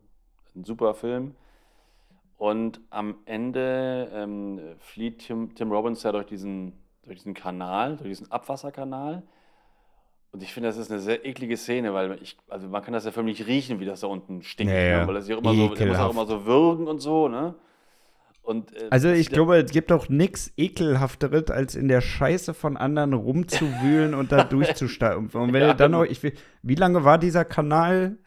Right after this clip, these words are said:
Speaker 1: Ja,
Speaker 2: Ein
Speaker 1: das weiß ich.
Speaker 2: Kilometer? Siebenhundertfünfzig
Speaker 1: Wie lange?
Speaker 2: Me-, irgendwas in dem Dreh, ne?
Speaker 1: Ja, ich glaub, ziemlich lang, ne? Also sehr, sehr lang.
Speaker 2: Ja, ja, der war auf jeden Fall lang genug, um das so richtig genießen zu können, ey. Boah.
Speaker 1: Ja. Ja, der war echt lang.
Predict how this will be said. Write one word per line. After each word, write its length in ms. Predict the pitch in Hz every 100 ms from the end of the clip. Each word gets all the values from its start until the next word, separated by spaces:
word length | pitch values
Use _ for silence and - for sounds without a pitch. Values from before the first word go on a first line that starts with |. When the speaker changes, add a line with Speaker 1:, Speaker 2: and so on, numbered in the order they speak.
| -
Speaker 1:
Ja, 80 | -
Speaker 2:
Ein 60 | -
Speaker 1:
das 100 | -
weiß 180 | 107 139
ich. 120 | 151 180
Speaker 2:
Kilometer? 340 | 196 196 196
Siebenhundertfünfzig 960 | - 151 175 170 160 151 226 277 147
Speaker 1:
Wie 40 | 143
lange? 120 | 156
Speaker 2:
Me-, 40 | -
irgendwas 540 | 139 160 - 135 131
in 120 | 147
dem 120 | 135 120
Dreh, 260 | 107 104
ne? 260 | 95 127 151 _ -
Speaker 1:
Ja, 360 | 92 82 85 90 -
ich 80 |
glaub, 220 | - - -
ziemlich 240 | 165 180
lang, 260 | 185 131 87
ne? 300 | 120 190 -
Also 160 | 90
sehr, 200 | 85 135
sehr 120 | 113 107
lang. 80 |
Speaker 2:
Ja, 80 | 104
ja, 180 | 104 98
der 140 | 107 107
war 100 | 120
auf 140 | 120
jeden 120 | 135
Fall 160 | 123 127
lang 220 | 120 135
genug, 320 | 123 131 135
um 140 | 139 120
das 180 | 120 127
so 100 | 117
richtig 580 | 120 139 - - 131
genießen 460 | 143 135 139 139 117
zu 120 | 107
können, 320 | - 101 104
ey. 200 | 69 95
Boah. 140 | 101 104
Speaker 1:
Ja. 300 | 107 113 110 - - - - 98
Ja, 180 | 98
der 260 | 95 98 110
war 100 | 107
echt 200 | 107 -
lang. 200 | 90